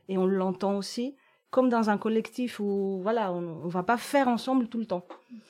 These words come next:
En fait, c'est cette héro-, hétérogénéité qui, finalement, a pris corps, euh, petit à petit. Après, le fait de mélanger un peu tous les registres, euh, c'est-à-dire de passer d'une métaphore, euh, poétique au,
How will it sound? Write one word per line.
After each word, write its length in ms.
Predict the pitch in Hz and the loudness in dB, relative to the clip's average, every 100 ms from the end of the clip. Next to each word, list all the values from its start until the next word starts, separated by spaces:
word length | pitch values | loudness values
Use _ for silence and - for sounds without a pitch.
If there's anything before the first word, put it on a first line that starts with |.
| - - _ - | -20 -20 _ -6
En 80 | 180 | -4
fait, 160 | 226 | -4
c'est 120 | - | -6
cette 240 | 214 233 233 | -4 -2 0
héro-, 200 | 220 226 226 _ - | 0 0 -2 _ -4
hétérogénéité 920 | 180 185 196 196 196 196 196 269 269 | -2 -2 -2 0 2 2 0 -2 -4
qui, 460 | - 190 175 170 175 | -4 -6 -4 -6 -8
finalement, 520 | - 185 175 190 226 | -6 -2 0 0 -2
a 100 | 175 | -4
pris 240 | - 202 | -6 -8
corps, 300 | - 220 196 | -4 -4 -2
euh, 240 | 175 170 165 | 0 0 -2
petit 360 | 170 165 - | -6 -10 -8
à 60 | 165 | -10
petit. 380 | - 226 277 - _ _ - | -8 -8 -8 -10 _ _ -12
Après, 300 | - 180 - | -10 -6 0
le 140 | 220 196 | 2 2
fait 240 | - 226 | 0 0
de 100 | 190 | 4
mélanger 640 | 180 185 196 202 202 180 208 | 4 4 4 4 4 4 2
un 140 | 190 | 0
peu 160 | 190 196 | -2 -6
tous 200 | - 214 | -4 -2
les 120 | 202 | -2
registres, 640 | 190 180 202 220 - - | -2 -4 -6 -8 -12 -8
euh, 520 | 175 170 165 160 156 156 | -6 -4 -4 -4 -6 -8
c'est-à-dire 400 | - 170 180 170 | -8 -4 -4 -4
de 100 | 165 | -8
passer 360 | 165 160 - | -8 -10 -10
d'une 180 | 180 165 | -6 -6
métaphore, 520 | 165 160 151 - 175 160 | -6 -8 -12 -8 -6 -4
euh, 260 | 147 147 135 - 156 _ _ _ - - - - - _ _ _ _ | -6 -8 -10 -12 -16 _ _ _ -20 -20 -20 -20 -20 _ _ _ _
poétique 560 | - 170 165 190 175 170 | -14 -12 -10 -10 -10 -8
au, 800 | 160 160 156 156 147 135 127 | -8 -8 -10 -12 -12 -14 -16